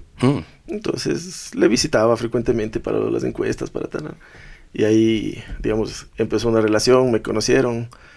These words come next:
Speaker 2: con Arturo Muñoz en su momento, él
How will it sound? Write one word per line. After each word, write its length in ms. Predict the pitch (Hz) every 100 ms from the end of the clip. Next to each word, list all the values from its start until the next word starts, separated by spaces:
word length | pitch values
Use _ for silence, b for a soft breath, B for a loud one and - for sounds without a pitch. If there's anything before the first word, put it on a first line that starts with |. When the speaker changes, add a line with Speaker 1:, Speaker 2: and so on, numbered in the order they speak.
| b b
Speaker 2:
con 180 | - 110
Arturo 300 | 104 - 117
Muñoz 480 | 110 110 120 110 - -
en 300 | 117 110 113 -
su 80 | -
momento, 380 | 117 120 127 113
él 220 | -